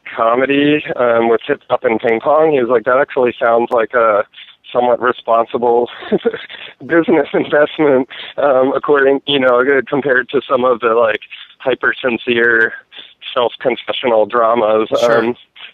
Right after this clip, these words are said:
Speaker 1: so he, so he kinda right then and there, I sent it to him after, and he was like, he, he had produced a football documentary before, but he'd never produced a narrative feature. And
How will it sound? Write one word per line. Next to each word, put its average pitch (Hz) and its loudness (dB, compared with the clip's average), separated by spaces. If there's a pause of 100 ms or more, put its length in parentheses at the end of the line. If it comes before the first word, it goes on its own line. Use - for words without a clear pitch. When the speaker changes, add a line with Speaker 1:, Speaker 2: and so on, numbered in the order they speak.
(120)
Speaker 1:
so 131 2
he, 139 0
so 143 2
he 135 0
kinda 151 0
right 131 2
then 143 2
and 127 2
there, 127 2
I 113 2
sent 131 2
it 127 0
to 135 2
him 123 2
after, 123 0
and 110 0
he 123 -2
was 120 0
like, 117 0 (280)
he, 147 2
he 160 0
had 165 0
produced 143 -2
a 123 2
football 135 2
documentary 113 2
before, 113 0
but 113 -2
he'd 123 0
never 127 2
produced 120 -2
a 123 -2
narrative 117 0
feature. 117 -2 (460)
And 117 2